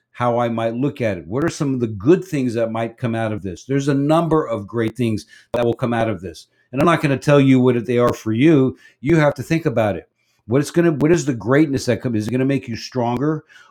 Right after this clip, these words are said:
Are you going to be more, uh, appealing to your family because now you're hanging out? You're gonna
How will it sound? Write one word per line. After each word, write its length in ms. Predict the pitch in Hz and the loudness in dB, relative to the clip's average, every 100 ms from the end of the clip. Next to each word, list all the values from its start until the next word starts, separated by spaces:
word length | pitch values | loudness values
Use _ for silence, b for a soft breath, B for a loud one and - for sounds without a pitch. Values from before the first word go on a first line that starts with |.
| - | -2
Are 120 | 113 | 0
you 180 | 120 131 | 4 4
going 280 | 135 135 127 | 4 2 0
to 80 | 120 | -2
be 220 | 117 120 | 2 2
more, 380 | 117 123 120 107 b | 2 4 4 2 b
uh, 340 | 107 110 110 107 | -2 2 2 0
appealing 520 | 101 - 135 143 139 | -8 -4 0 2 0
to 120 | - 123 | -2 -4
your 180 | 117 | -4
family 460 | 107 - 123 127 143 | -6 -4 0 2 0
because 320 | 127 - 110 | -2 -4 -4
now 120 | 107 | -2
you're 160 | 120 113 | -2 -2
hanging 280 | 113 120 117 | -2 -2 0
out? 260 | 120 135 | 0 0
You're 80 | 107 | -2
gonna 120 | 110 | -4